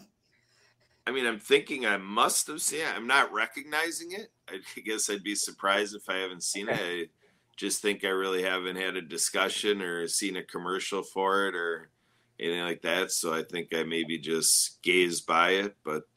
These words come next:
um, but yeah, it's, I feel like I'm more getting an introduction to it right now.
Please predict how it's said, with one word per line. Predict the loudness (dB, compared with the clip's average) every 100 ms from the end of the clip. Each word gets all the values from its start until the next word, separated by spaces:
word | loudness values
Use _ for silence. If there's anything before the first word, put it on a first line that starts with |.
| -2
um, | 0 0 -2 -6 -12 _ _ _ _ _
but | 2
yeah, | 4 4
it's, | 0 0 -2 -2 -4 -6
I | -4
feel | 0 0
like | 2 0
I'm | 0
more | 2 2
getting | 4 0 0 -4
an | -4
introduction | -4 0 0 0 -6 -8
to | -6 -6
it | -6
right | -8 -10
now. | -12 -18